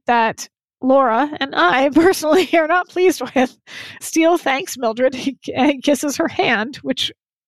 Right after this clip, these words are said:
er, only angers Laura even more.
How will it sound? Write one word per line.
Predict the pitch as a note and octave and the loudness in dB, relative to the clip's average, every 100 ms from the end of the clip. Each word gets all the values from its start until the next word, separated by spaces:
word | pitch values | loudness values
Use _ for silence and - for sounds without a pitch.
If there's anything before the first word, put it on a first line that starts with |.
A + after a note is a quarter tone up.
| _ C4+ | _ 0
er, | C4 - _ - | 0 -2 _ -2
only | C4 D#4 C#4+ | 2 2 2
angers | C4 C#4 B3+ B3+ A#3 | 0 0 0 -4 -2
Laura | A#3 A3+ G3+ | -2 0 -2
even | G#3 F#3 F3+ | -6 -10 -12
more. | - - | -10 -12